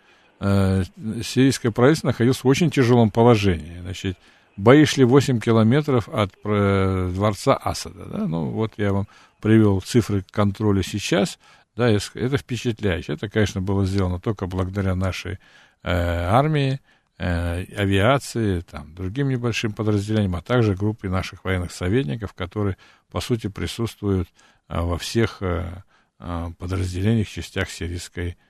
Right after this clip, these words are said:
армии. Сейчас, конечно, очень вопрос, э, сложный в том плане, что надо будет на этой территории, на территории Северо-Востока, создать стабильность. Этим будет сейчас заниматься наша военная полиция. Дополнительно триста человек военной полиции туда переброшено. До этого там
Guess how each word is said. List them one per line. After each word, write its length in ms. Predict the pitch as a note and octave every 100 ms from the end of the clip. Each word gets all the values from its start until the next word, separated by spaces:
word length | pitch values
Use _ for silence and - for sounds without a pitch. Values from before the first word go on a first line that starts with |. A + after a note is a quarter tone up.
| _ _ _
армии. 460 | G2 F2 D#2 G2+ - _ _ _ _
Сейчас, 240 | C#3+ C#3+
конечно, 400 | - B2 A#2+ -
очень 240 | A#2 - G#2+
вопрос, 460 | G#2 A2+ G#2+ - -
э, 440 | A#2 F#2+ F#2+ F#2+
сложный 420 | - A#2+ A#2+ G2
в 60 | F#2+
том 180 | G#2 G2
плане, 280 | A2+ G#2 F#2
что 200 | - G2
надо 280 | A2 G2
будет 240 | F#2+ G#2 A2
на 60 |
этой 200 | A2 G2+
территории, 640 | F#2+ G#2+ A2 - F#2+ F2+ F#2 _ _ _
на 120 | G2
территории 440 | - A2 G2 A2 G2+
Северо-Востока, 920 | - G2+ G2 G2 - A2 F2+ F2+ - _ _ _
создать 380 | A2 G#2 G#2 -
стабильность. 600 | - G2 G#2 C#3+ D#3 A2
Этим 220 | G2 F#2+
будет 160 | G2+ -
сейчас 180 | F#2
заниматься 640 | F#2 F#2+ G2+ G2 F2 - F2 _ _ -
наша 260 | G#2 - G2+
военная 300 | G2+ F#2+ F2+
полиция. 480 | G#2 G#2+ D3+ -
Дополнительно 640 | G2 - G2+ G2+ F2+ F2+ F#2
триста 380 | G#2 F#2+ - -
человек 440 | - G2 G2 F2
военной 260 | F#2+ F#2 F2+
полиции 380 | F#2+ F#2+ F2+
туда 120 | - E2+
переброшено. 640 | G2+ F2+ G2+ D3 - G#2+
До 100 | G2+
этого 260 | F#2+ - F2
там 240 | F2